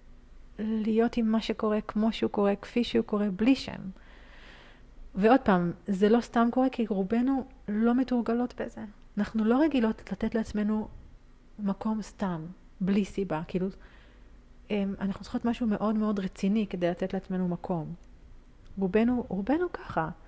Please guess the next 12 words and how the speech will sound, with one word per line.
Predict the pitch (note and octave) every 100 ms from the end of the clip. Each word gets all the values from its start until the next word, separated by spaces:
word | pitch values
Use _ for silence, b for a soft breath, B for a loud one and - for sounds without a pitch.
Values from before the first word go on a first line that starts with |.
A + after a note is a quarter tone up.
| B B B -
זאת |
אומרת, | A3 G#3+ A3 -
זה | F#3+ G3+
לא, | A#3 D#4+ C#4+ B3 -
אני | G3
צריכה | G3 G3+ - A#3+ B3+ C4 C4+ C4 b b b b b b -
לקרוא | G3 F#3+ - A3 B3+
את | B3+
המאמר | G#3 F#3 F3+ F#3+ A#3+ A#3 G#3
מהפסיכיאטרית | F#3+ F3 E3+ F3 E3+ - F#3 - A3 A3+ A#3 A3+ A3+
המדופלמת | F#3+ F3+ F3+ F#3 A3 A3 G#3+ -
מלונדון, | F3+ G#3 C4 B3+ A3+ A3+